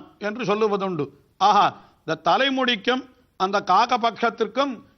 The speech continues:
ஏதோ ஒரு தொடர்பு சொல்லுவதுண்டு. அதையும் நாம் இங்கே நினைத்து பார்க்கலாம். இப்பொழுது கண்ணபிரானாகிற குழந்தை, அந்த குழந்தைக்கு தலை வாருவதற்கு அந்த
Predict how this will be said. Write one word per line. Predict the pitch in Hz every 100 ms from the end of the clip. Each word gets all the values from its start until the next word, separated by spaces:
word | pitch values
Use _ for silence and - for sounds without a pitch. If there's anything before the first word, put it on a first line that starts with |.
| _
ஏதோ | 180 214 240
ஒரு | 240 214 208
தொடர்பு | 185 240 247
சொல்லுவதுண்டு. | 202 220 220 202 202 196 208 - - _ 156
அதையும் | 185 240 269 254
நாம் | 233 226
இங்கே | 208 208
நினைத்து | 185 214 226 214
பார்க்கலாம். | 190 202 208 196 190 190 _ _ 180
இப்பொழுது | 202 247 247 240 214 160 - _ -
கண்ணபிரானாகிற | 190 254 254 247 233 226 220 226 226
குழந்தை, | 196 214 220 202 202 - _ _
அந்த | 202 214 208
குழந்தைக்கு | 196 254 262 240 - 220 147 - _ _ -
தலை | 202 269
வாருவதற்கு | 277 254 240 233 214 208 262 277 185 - _ _ -
அந்த | 202